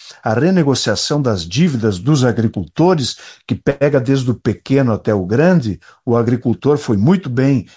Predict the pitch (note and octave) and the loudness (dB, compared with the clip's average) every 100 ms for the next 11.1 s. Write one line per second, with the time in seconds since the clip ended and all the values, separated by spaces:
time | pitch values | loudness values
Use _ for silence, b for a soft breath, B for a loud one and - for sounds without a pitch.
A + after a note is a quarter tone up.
0 | b - - A2+ - B2 A#2+ A2 B2+ C3+ | b -10 -4 -4 -2 -2 0 0 0 0
1 | C3+ A2 B B A2+ A#2+ B2 A#2+ G#2+ B2 | -2 -4 B B -2 2 2 0 0 0
2 | C3 A2+ C3+ A2+ G2 C3 C3+ A2+ E2+ C3 | -2 0 -2 0 0 0 0 -2 -4 -2
3 | G#3 D#3 A2+ G#2+ A#2 A#2+ - B2+ C3 - | -2 0 -2 -2 -2 -4 -2 0 0 -4
4 | B B - A2+ B2+ F#3 D#3+ - - B2 | B B -2 2 4 2 0 -6 -4 -2
5 | - - C#3 C#3+ B2+ - B B - B2 | -4 -4 0 0 -2 -8 B B -4 -4
6 | A#2 C3 G#2+ F#2 C3 A#2+ b b b - | -2 -2 -2 0 2 0 b b b -4
7 | A2+ A2+ G#2 - C#3+ G#2+ C3 F3 F#3+ B2+ | 0 0 -2 -2 -2 0 0 2 2 0
8 | F#2 - B2+ A2 G#2+ A2 G#2 F2 - E3 | -2 -2 -2 0 -2 -2 -4 -6 -4 -2
9 | G3+ B2 A2+ G#2+ G#2+ C#3 - F#3 D#3+ B | -2 -2 -4 -2 0 -2 0 -2 -2 B
10 | B B A2+ A2 C#3 A2 - A#2+ C3+ D3+ | B B -4 0 -2 -2 -2 -2 0 0